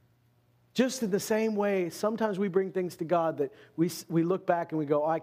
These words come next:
can't believe I tried to offer that to the Lord. Oh man, how flawed, how much I've matured since then." But what God was looking for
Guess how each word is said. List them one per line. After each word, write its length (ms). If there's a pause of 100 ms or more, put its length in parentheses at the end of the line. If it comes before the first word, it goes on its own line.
(180)
can't 400
believe 300
I 100
tried 380
to 80
offer 260
that 220
to 60
the 100
Lord. 320 (340)
Oh 260
man, 360
how 140
flawed, 460
how 180
much 280
I've 160
matured 500
since 300
then." 160
But 140
what 160
God 260
was 180
looking 280
for 320